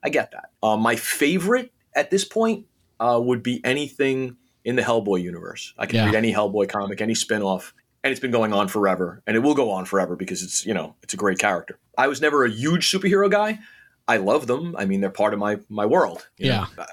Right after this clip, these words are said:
Speaker 1: I, I think that's probably because I love to read, and I've loved to read all my life.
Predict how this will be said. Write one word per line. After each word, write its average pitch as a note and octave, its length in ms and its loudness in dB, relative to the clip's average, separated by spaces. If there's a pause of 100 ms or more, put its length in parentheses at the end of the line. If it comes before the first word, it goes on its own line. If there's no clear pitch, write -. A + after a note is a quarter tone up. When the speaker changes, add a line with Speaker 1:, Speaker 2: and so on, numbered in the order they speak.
(140)
Speaker 1:
I, C#3 40 2
I - 20 -2
think D#3 180 -2
that's D3 120 0
probably D3 300 0
because A#2+ 240 0
I A#2 80 2
love A2 220 0
to G#2 100 -4
read, B2+ 220 4
and A2 80 0
I've G2 140 0
loved G#2 200 0
to G2+ 80 -6
read G2+ 260 0 (140)
all G2+ 140 2
my F#2+ 100 4
life. G#2+ 240 4